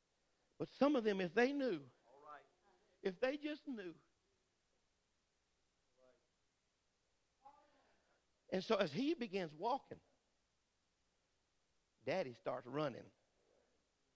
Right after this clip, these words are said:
And so if you see one of them has any inclination they're walking toward you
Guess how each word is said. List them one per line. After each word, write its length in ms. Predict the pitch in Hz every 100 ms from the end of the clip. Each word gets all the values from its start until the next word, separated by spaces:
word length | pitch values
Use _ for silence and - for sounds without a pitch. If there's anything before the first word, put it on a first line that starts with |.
| _ 554 587 523 269 262 - _ _ - 214 - _ _ _ _ _ _ _
And 140 | 220
so 280 | - 233 190 143 - _ _ _ _ _ _ _ _ _ _ _ _
if 140 | 175 175
you 280 | 175 330 349 - -
see 160 | 277 220 190 _ _ _ 202
one 340 | 175 294 339
of 180 | 185 151
them 180 | 127 - - _ _ _ _ _
has 200 | 190 165 - 285
any 280 | 349 403 -
inclination 760 | 320 - 262 240 262 196 208 170
they're 140 | 226
walking 480 | 185 185 233 - 196
toward 340 | 180 190 226 208
you 180 | 254